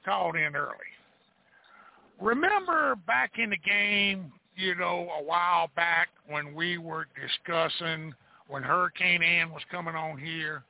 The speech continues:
uh, when we were discussing these, these chemtrails that were getting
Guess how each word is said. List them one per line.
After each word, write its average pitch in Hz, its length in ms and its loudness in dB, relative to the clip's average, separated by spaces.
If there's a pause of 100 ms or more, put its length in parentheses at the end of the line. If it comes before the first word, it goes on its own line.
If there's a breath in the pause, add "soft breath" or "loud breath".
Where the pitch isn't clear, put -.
(520 soft breath)
uh, 160 380 2 (200)
when 170 220 -2
we 220 160 2
were 226 180 0
discussing 180 840 0
these, 143 280 -4 (240)
these 143 180 -6 (220)
chemtrails 196 800 2 (760 soft breath)
that 175 140 4
were 180 80 -6
getting 180 280 -2